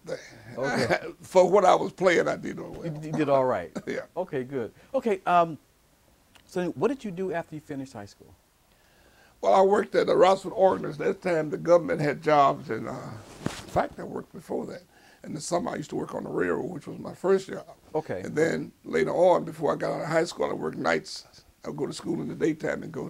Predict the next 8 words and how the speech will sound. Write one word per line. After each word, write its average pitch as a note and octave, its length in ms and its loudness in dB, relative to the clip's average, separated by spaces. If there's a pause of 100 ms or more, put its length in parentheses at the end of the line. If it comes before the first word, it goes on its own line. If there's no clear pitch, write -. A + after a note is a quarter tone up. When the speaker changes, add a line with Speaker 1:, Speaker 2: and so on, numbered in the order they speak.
(100)
Speaker 1:
to, - 280 -10 (560)
uh, D3+ 220 -4 (200)
Rossford F3 360 -4
Organist E3 560 0 (540)
in, - 300 -8
uh, - 380 -12
at D3 80 -10
night. F3+ 360 -2